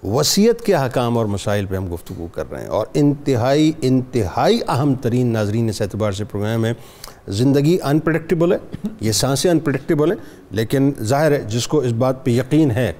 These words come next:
और फर्म यकीन है कि मुझे मरना है, आखिरत में पेश होना है, उसे चाहिए कि वो बाहर तौर वसीयत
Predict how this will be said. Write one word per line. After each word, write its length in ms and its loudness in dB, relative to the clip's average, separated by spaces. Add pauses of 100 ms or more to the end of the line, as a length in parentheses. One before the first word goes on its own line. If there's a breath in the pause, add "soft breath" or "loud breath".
(100)
और 80 -4
फर्म 380 2
यकीन 380 2
है 60 -6
कि 100 -8
मुझे 160 0
मरना 300 4
है, 120 2
आखिरत 340 0
में 100 -2
पेश 220 -2
होना 180 2
है, 120 -2 (540 loud breath)
उसे 240 0
चाहिए 540 2
कि 140 -2
वो 180 -2
बाहर 360 -2
तौर 260 -2
वसीयत 480 -4